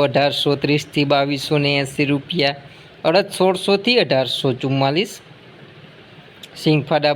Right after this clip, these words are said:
બારસોથી તેરસો એંસી, મગફળી જાડી નવસોથી અગિયારસો પાંત્રીસ, ધાણા તેરસોથી તેરસો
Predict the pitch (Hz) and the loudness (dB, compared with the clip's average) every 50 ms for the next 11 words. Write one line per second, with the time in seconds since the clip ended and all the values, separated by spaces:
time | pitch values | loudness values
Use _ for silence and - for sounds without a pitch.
0 | 143 143 147 147 139 - - 151 147 - 160 143 147 147 143 147 143 - - - | 2 2 2 2 0 -2 -2 -2 0 0 -2 0 0 0 0 0 0 -2 -2 -2
1 | 151 143 139 143 143 139 143 - - - 156 151 151 - - - - - - - | 0 0 2 0 0 -2 -4 -6 -6 -8 -8 -8 -10 -14 -20 -20 -20 -12 -4 -2
2 | 151 156 160 156 - 190 185 190 175 170 175 190 190 202 196 190 180 180 170 - | -2 -2 -2 -2 0 2 2 2 2 2 0 2 0 0 0 0 0 0 -2 -2
3 | - 185 190 185 233 233 247 220 165 143 131 131 135 131 127 - - - 131 127 | 0 0 0 0 0 0 0 0 0 0 0 0 0 0 0 -2 -2 -2 -2 -2
4 | 127 135 127 127 123 - 160 165 220 233 - - - - - - - - - - | 0 0 -2 -2 -2 -2 -2 -2 -2 -4 -8 -14 -20 -20 -20 -20 -20 -10 -4 -2
5 | 143 135 139 139 139 139 139 - 143 143 143 143 - - 147 143 - 156 147 - | -2 0 0 0 -2 -2 0 0 2 2 2 0 0 0 -2 0 0 -2 -2 0
6 | 143 143 143 139 - - - | 0 0 0 0 -2 -2 -2